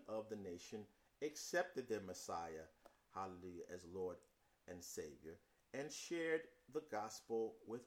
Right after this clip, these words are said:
all of us. Thus the Gentiles, hallelujah, or the non-Jew is now saved. Amen. Along with those that have embraced the Messiah. Hallelujah. So we are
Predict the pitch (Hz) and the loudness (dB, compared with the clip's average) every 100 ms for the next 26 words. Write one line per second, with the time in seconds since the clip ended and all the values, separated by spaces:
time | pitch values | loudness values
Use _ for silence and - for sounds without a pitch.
0 | - 98 98 95 85 87 87 - - 107 | -2 0 2 0 -4 -6 -8 -12 -6 -4
1 | 101 - 107 104 98 - 90 80 - - | -4 -8 -6 -2 -4 -4 -4 -2 -6 -8
2 | - _ _ _ 101 92 90 90 92 87 | -16 _ _ _ -2 0 -2 -2 -4 -2
3 | 87 - - _ 104 98 98 98 98 98 | -6 -8 -16 _ -2 2 2 2 2 2
4 | 92 90 85 82 82 _ _ _ 107 98 | 0 -4 -6 -6 -10 _ _ _ -2 -2
5 | - - 90 85 87 - 95 73 62 - | -4 -6 -4 -4 -6 -2 0 0 -4 -16
6 | - _ - 87 87 90 98 101 117 113 | -20 _ -10 -6 -4 -6 -2 4 6 6
7 | 113 - 98 92 90 92 - 101 78 95 | 0 0 2 4 2 -4 -8 -8 -6 -6
8 | 90 92 92 92 85 82 85 - - 80 | -6 -6 -2 -4 -4 -8 -10 -8 -6 -6
9 | 71 - 90 82 80 80 87 87 90 - | -6 -10 -10 -10 -10 -8 -8 -8 -14 -16
10 | - - - - 123 113 123 120 117 117 | -20 -18 -4 2 4 6 6 6 8 6